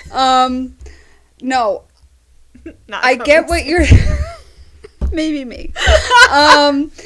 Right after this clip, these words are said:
Speaker 1: it, it bothers me 'cause I feel like, how does he not understand what's going on with him? I think he knows what's going on with him. There's been so, like, we, we have known since episode one, season one.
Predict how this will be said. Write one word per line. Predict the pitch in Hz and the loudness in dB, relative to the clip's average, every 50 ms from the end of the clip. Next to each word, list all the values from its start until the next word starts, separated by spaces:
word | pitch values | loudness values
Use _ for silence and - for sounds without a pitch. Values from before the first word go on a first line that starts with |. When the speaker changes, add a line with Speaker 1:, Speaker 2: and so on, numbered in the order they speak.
| 415 427 - - - - - - - - _ _ - | -18 -18 -18 -18 -20 -20 -20 -20 -20 -20 _ _ -8
Speaker 1:
it, | 254 254 247 - | -8 -8 -6 -6
it | - 240 240 - - | -8 -8 -8 -8 -8
bothers | 262 254 262 269 262 294 285 254 | -8 -6 -6 -6 -6 -8 -8 -10
me | 262 269 269 269 | -10 -10 -10 -10
'cause | 254 269 262 - - - | -10 -12 -14 -14 -12 -12
I | 214 214 214 | -12 -12 -12
feel | 202 - _ _ - 240 247 247 247 | -14 -20 _ _ -18 -16 -16 -14 -12
like, | 247 240 226 214 - _ _ _ | -10 -10 -10 -10 -12 _ _ _
how | - - - - 269 | -18 -16 -14 -12 -12
does | 285 302 302 - | -12 -12 -14 -14
he | - - 311 | -12 -10 -10
not | 285 277 269 269 254 | -8 -8 -10 -12 -14
understand | 254 240 226 202 208 - - - 202 196 190 180 175 180 170 _ _ _ _ _ 233 _ _ _ _ | -16 -16 -18 -18 -20 -20 -20 -20 -18 -16 -16 -16 -16 -18 -20 _ _ _ _ _ _ _ _ _ _
what's | - 185 196 190 - - | -20 -18 -18 -18 -18 -20
going | - 202 196 196 190 | -20 -18 -18 -16 -16
on | 185 180 175 170 | -16 -14 -14 -16
with | 170 170 - | -16 -18 -20
him? | 185 - - - - - | -20 -20 -20 -20 -20 -20
I | - - 220 226 240 | -18 -16 -16 -16 -16
think | - - 285 277 277 - | -16 -14 -14 -14 -14 -14
he | - 285 277 | -14 -14 -12
knows | 262 262 254 285 370 415 370 - | -12 -12 -12 -10 -10 -10 -10 -12
what's | 214 190 - - | -16 -20 -20 -20
going | - - - 147 151 151 | -20 -20 -20 -20 -20 -20
on | - - - - | -20 -20 -20 -20
with | - - _ | -20 -20 _
him. | - - - - - - _ | -20 -20 -20 -20 -20 -20 _
There's | - 233 240 240 240 | -12 -10 -10 -10 -12
been | _ - 285 277 262 | _ -14 -14 -14 -14
so, | - - - - 285 - _ - | -14 -16 -16 -16 -18 -18 _ -14
like, | 262 262 262 262 - _ _ | -12 -12 -12 -16 -20 _ _
we, | - 233 277 294 294 - _ | -18 -14 -12 -12 -14 -14 _
we | - 226 214 254 269 320 370 | -20 -20 -14 -12 -8 -8 -8
have | 415 349 302 | -8 -8 -10
known | 262 240 233 226 214 208 196 196 196 196 190 _ _ _ | -12 -12 -12 -12 -12 -12 -14 -14 -16 -20 -20 _ _ _
since | _ - - - 302 277 - _ | _ -16 -12 -10 -10 -10 -10 _
episode | - 240 240 - 247 233 - - 269 247 247 233 220 | -12 -12 -12 -12 -12 -12 -10 -10 -8 -8 -8 -8 -10
one, | 214 214 220 226 220 220 202 208 | -12 -12 -10 -10 -10 -12 -14 -16
season | 202 - - 208 208 208 196 185 185 190 196 | -18 -18 -18 -18 -18 -18 -18 -18 -18 -18 -14
one. | 208 233 220 - - - 294 - | -14 -12 -14 -14 -16 -20 -20 -20